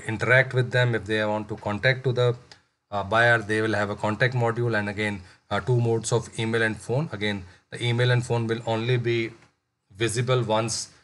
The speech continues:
uh, admin approves it or once the payment is done. So for that purpose, uh, there will be a security module through which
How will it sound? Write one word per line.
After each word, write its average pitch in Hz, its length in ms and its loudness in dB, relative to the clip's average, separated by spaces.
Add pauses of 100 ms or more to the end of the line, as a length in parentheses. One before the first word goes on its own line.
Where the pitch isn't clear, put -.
(220)
uh, 90 300 -4 (180)
admin 120 500 -2
approves 120 400 -2
it 147 160 2 (1300)
or 104 280 0
once 120 340 0
the 107 380 0
payment 110 360 0
is 95 120 -4
done. 85 240 -8
So 85 340 -14 (480)
for 113 140 0
that 123 260 6
purpose, 123 520 0 (180)
uh, 101 200 0
there 107 180 0
will 113 100 -2
be 110 100 -2
a 110 60 0
security 117 420 -2
module 110 340 0
through 107 200 -6
which 110 240 -2